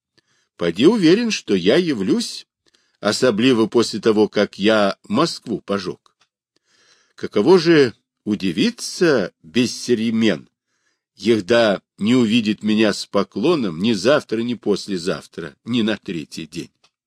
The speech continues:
А ты, Иван Федорович, потом снова к нему отправишься и скажешь, что я не желаю ехать в Якшуново». И вот на другой день после замерзания реки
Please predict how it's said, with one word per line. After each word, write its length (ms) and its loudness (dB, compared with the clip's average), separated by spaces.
А 160 0
ты, 240 2
Иван 260 2
Федорович, 640 -2
потом 380 2
снова 520 2
к 100 -16
нему 440 -2
отправишься 880 -10
и 120 -4
скажешь, 760 -2
что 420 -4
я 540 2
не 380 -4
желаю 560 2
ехать 580 -8
в 80 -20
Якшуново». 800 -10
И 120 4
вот 240 2
на 140 4
другой 420 4
день 340 2
после 340 2
замерзания 800 2
реки 540 -2